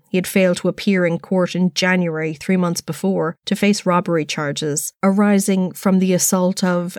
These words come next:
and theft from an elderly woman while she was visiting a local graveyard in Midleton. Laffan was formally identified on the twenty-first of March.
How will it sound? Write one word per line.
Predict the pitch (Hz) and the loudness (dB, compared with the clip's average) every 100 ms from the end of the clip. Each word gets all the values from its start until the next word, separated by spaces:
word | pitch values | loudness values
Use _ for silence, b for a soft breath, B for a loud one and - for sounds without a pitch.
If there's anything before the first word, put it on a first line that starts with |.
| - | -2
and | 180 180 - - | 2 2 -2 -2
theft | 185 160 - - | -2 -2 -8 -12
from | - 196 185 175 | 0 2 2 0
an | 165 196 - | 0 0 2
elderly | 196 185 185 180 180 | 2 2 2 0 0
woman | 185 208 190 170 | 2 2 2 0
while | 185 185 | -2 0
she | - 180 | 0 0
was | 180 | 0
visiting | 190 185 185 185 180 - | 0 -2 0 -2 -2 -2
a | |
local | 190 165 160 160 | 0 0 -4 -8
graveyard | 170 180 180 175 156 156 160 | -4 -2 0 -2 -8 -8 -8
in | 165 170 | -6 -4
Midleton. | 170 165 - 156 147 - _ _ _ _ _ _ _ | -4 -4 -6 -8 -12 -16 _ _ _ _ _ _ _
Laffan | 190 190 185 185 | 0 0 2 2
was | 185 180 - | 4 2 0
formally | - 208 185 175 165 - - | 0 2 2 2 0 -2 -2
identified | 170 190 196 185 - 165 156 | 0 2 2 0 -2 -4 -4
on | 180 175 | -2 -2
the | |
twenty-first | 175 175 165 165 - 160 - | -2 -4 -4 -6 -6 -6 -6
of | 151 147 | -6 -4
March. | 170 165 160 143 - | -2 -2 -6 -6 -8